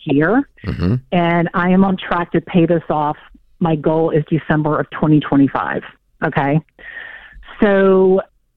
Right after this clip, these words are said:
Speaker 1: here are the scenarios I just wanna walk through, wanna get your thought. Um, option one is just to, you know, sti-, stick with, you know, stick with the, the new payment coming up in November.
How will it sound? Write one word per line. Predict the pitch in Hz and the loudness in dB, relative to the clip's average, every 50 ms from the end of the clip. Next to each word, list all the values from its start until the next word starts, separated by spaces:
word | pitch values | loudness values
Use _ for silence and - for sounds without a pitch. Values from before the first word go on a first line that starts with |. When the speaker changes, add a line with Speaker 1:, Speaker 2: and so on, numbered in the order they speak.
| _ _ - | _ _ -16
Speaker 1:
here | - - 247 262 277 | -4 0 2 2 2
are | 277 254 233 | 2 0 0
the | 214 208 - - | 0 -2 -2 -2
scenarios | 196 180 165 165 165 165 160 156 151 156 156 151 | 0 0 0 0 0 0 0 0 0 0 0 0
I | 165 | -2
just | 156 160 - - | -4 -4 -4 -2
wanna | 170 160 156 | -2 0 0
walk | 147 151 160 160 160 - - | 0 0 0 -2 -2 -6 -6
through, | - 165 160 160 160 156 151 160 156 - | -4 0 0 2 2 2 2 2 0 0
wanna | 175 160 165 | 0 0 0
get | 151 180 170 - | 0 0 -2 -2
your | - 175 165 | -2 -2 -2
thought. | - - 151 151 151 151 151 135 - _ _ | -2 -2 -4 -4 -4 -4 -6 -8 -8 _ _
Um, | - 180 160 156 151 156 156 151 151 156 147 - _ _ _ _ | -4 -4 -2 -2 -2 0 -2 -2 -2 -4 -6 -10 _ _ _ _
option | - 180 190 - - - 208 180 170 | -6 -6 -6 -6 -4 -2 0 0 2
one | 160 160 160 160 180 214 262 330 339 - _ _ _ _ _ - _ _ _ - | 2 2 2 2 2 2 2 2 0 -4 _ _ _ _ _ -20 _ _ _ 2
is | 190 185 180 165 - | 2 2 2 2 0
just | 196 196 - - | 0 -2 -2 -2
to, | - 190 180 190 - _ _ | 0 0 0 0 -2 _ _
you | - 185 | 2 2
know, | 170 156 160 - - | 2 2 0 -2 -4
sti-, | - 185 165 - - - | -4 -4 -4 -4 -8 -6
stick | - 180 180 - - | -4 -4 -2 0 0
with, | 180 180 170 - _ - - | 0 0 0 -4 _ -4 0
you | 202 | 0
know, | 170 160 160 - | 0 0 -2 -2
stick | - 185 170 - | -2 -2 0 0
with | 175 170 - - | -2 -2 -2 -2
the, | 180 170 165 160 160 170 | -2 0 0 0 0 0
the | 175 170 | 2 2
new | 170 180 | 2 2
payment | 185 - 185 170 165 170 170 175 - _ | 2 2 2 2 2 2 2 0 -4 _
coming | - - 175 175 165 170 | -4 -2 0 0 2 0
up | 165 - - | 0 0 0
in | 170 | 0
November. | 170 165 160 165 160 165 160 165 165 170 170 175 | 0 0 0 0 0 0 0 -2 -2 -2 -2 -4